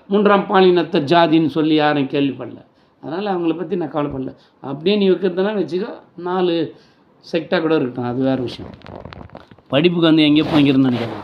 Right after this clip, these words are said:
படிப்பை பத்தி சொல்லுவேன், சம்மந்தப்பட்டு போவோம். ஒரேடியா படிப்பு நடந்தா போர் அடிக்கும். நான் ஒண்ணு முன்னும் போர்டுலயே தொடங்கலல்ல, அதனால தான் இதெல்லாம் வருது. போர்டுல தொடங்குற சம்மந்தப்பட்டு ரிலேட்டடா தான் இருக்கும். அன்வான்டட் இர்ரெ-,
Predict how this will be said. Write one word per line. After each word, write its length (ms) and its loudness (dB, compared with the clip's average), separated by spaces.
படிப்பை 320 -10
பத்தி 340 -10
சொல்லுவேன், 340 -4
சம்மந்தப்பட்டு 640 -4
போவோம். 260 -10
ஒரேடியா 380 -2
படிப்பு 260 -6
நடந்தா 300 -10
போர் 240 -10
அடிக்கும். 300 -14
நான் 160 -8
ஒண்ணு 320 -4
முன்னும் 340 -6
போர்டுலயே 340 -2
தொடங்கலல்ல, 760 -8
அதனால 320 -6
தான் 180 -2
இதெல்லாம் 260 -2
வருது. 260 -10
போர்டுல 200 -6
தொடங்குற 400 -10
சம்மந்தப்பட்டு 640 -6
ரிலேட்டடா 580 -2
தான் 160 -2
இருக்கும். 300 -8
அன்வான்டட் 540 -4
இர்ரெ-, 420 -2